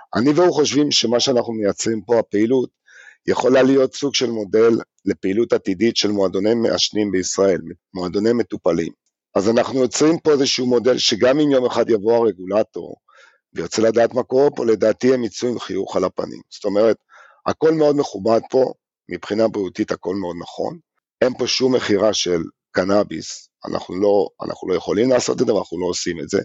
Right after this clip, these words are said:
אבל מצד שני יש פה ההרגשה, ואומרים את זה כולם, "וואו, זה כמו להיות ב-, ב-, ב-, בקופי שופ איכותי באמסטרדם", ולקבל על הדרך גם לקבל, אמ, הדרכות והרבה מאוד מידע שאי אפשר לקבל אותו במקומות אחרים.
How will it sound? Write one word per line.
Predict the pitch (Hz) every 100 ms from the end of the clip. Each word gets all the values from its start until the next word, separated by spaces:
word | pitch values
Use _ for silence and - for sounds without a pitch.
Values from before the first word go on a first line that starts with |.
| - - - -
אבל | 90 101
מצד | 107 - 131
שני | - 131 131
יש | 127
פה | - 135 123 - - -
ההרגשה, | 67 101 90 - 127 131
ואומרים | 123 101 113
את | 117
זה | 107
כולם, | - 95 107 127 - - -
"וואו, | 92 117 104 87
זה | 90
כמו | 104 110
להיות | 113 110
ב-, | 101 92 82 _ _ _ _ _ -
ב-, | 82 - -
ב-, | 82 -
בקופי | 85 - 120 113 -
שופ | 123 -
איכותי | 95 - - 101
באמסטרדם", | 95 95 101 - 110 123 139 135 - - - _
ולקבל | 87 87 - 98 123 127
על | - 131
הדרך | 127 110 117 110
גם | 90 98 92
לקבל, | - 90 107 110 -
אמ, | 87 92 87 85 78 - - - _ _
הדרכות | 107 95 95 92 127 143 - -
והרבה | 101 95 - - 92 104
מאוד | 131 131 120
מידע | 110 104 110
שאי | - 104
אפשר | 113 117
לקבל | 113 107 101 104
אותו | 95
במקומות | 95 95 - 98 92
אחרים. | 95 - 98